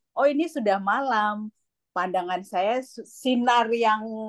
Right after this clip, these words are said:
saya butuhkan untuk mendukung pandangan saya yang terbatas sudah tidak lagi mencukupi, sele-, sementara saya harus melakukan mobilitas. Jadi saatnya saya bermobilitas dengan bantuan tongkat, sehingga kalau ada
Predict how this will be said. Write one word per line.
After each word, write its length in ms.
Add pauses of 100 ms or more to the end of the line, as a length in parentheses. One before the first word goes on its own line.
(100)
saya 320
butuhkan 720
untuk 320
mendukung 560
pandangan 400
saya 240
yang 80
terbatas 640
sudah 240
tidak 320
lagi 240
mencukupi, 720
sele-, 320
sementara 640 (400)
saya 240
harus 240
melakukan 560
mobilitas. 880
Jadi 560
saatnya 560
saya 640 (260)
bermobilitas 880
dengan 320
bantuan 540
tongkat, 500
sehingga 720 (400)
kalau 240
ada 540